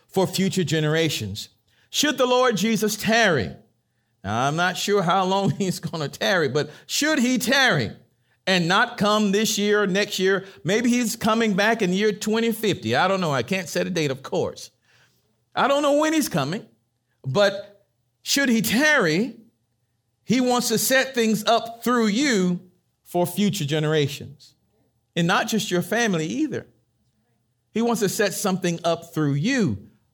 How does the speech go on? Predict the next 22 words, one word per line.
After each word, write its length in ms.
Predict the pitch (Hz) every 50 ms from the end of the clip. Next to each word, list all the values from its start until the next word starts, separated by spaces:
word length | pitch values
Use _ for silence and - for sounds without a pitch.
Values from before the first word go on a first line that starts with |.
| _ -
that 180 | 131 131 120
future 300 | - - 190 196 - 165
generations 800 | 156 175 180 170 160 160 165 170 156 - - 135 127 127 131 - - - _ _ _ _ _ -
can 380 | - 151 143 143 143 143 139 143
enjoy. 560 | - 151 143 139 127 131 151 143 120 107 92 87 87 - -
Future 240 | 175 185 - 135 131
generations 540 | 156 160 151 147 151 - 147 143 135 117
will 160 | 113 123 123 123
know 420 | 131 143 147 143 139 127 - - - - _
him. 400 | _ - 139 139 113 101 90 - - - _ _ -
That's 300 | - 147 196 220 220 -
the 100 | 226 196
purpose 580 | - - 165 160 151 - 160 160 147 - - - _ _ _ -
of 140 | 143 131 120
wealth. 320 | 127 147 135 117 107 113
That's 260 | 160 190 233 220 -
why 220 | 175 180 165 160 147
God 320 | 135 143 147 160 160 143
is 120 | 135 117 120
giving 300 | 120 143 143 139 147 143
you 340 | 139 135 131 131 127 - - - _ _ 107
wealth. 420 | 113 135 135 113 85 82 - -